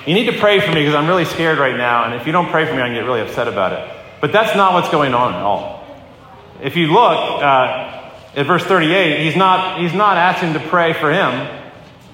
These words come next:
What does he say? He says, uh, "Watch and pray that you, you don't fall into temptation." He's worried about them.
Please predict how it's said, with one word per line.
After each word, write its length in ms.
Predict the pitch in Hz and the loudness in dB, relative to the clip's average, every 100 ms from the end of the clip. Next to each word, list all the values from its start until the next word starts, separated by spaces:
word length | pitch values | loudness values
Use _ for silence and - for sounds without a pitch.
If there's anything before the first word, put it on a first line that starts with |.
| - | -8
What 80 | 151 | -6
does 100 | 156 | -4
he 60 | 160 | -4
say? 340 | 156 190 127 | 2 2 2
He 60 | 131 | 0
says, 340 | 165 147 131 | 2 2 2
uh, 560 | 131 120 104 - - - | 2 2 0 -6 -10 -2
"Watch 320 | 156 196 196 | 4 4 4
and 120 | 196 - | 0 2
pray 180 | 185 | 2
that 200 | 160 139 | 2 0
you, 540 | 131 233 226 107 - 113 - - - | 0 0 0 -2 -4 -10 -14 -18 -14
you 240 | 120 233 269 | -8 -4 0
don't 220 | 208 120 | 0 0
fall 180 | - 117 | -2 -2
into 120 | 101 | -2
temptation." 480 | 98 98 92 87 - - - - - - - - - | -8 -10 -10 -12 -14 -18 -20 -20 -20 -20 -20 -14 -6
He's 160 | 175 | -2
worried 220 | 190 226 | 4 4
about 320 | 196 165 135 160 | 6 4 2 0
them. 220 | 262 | 0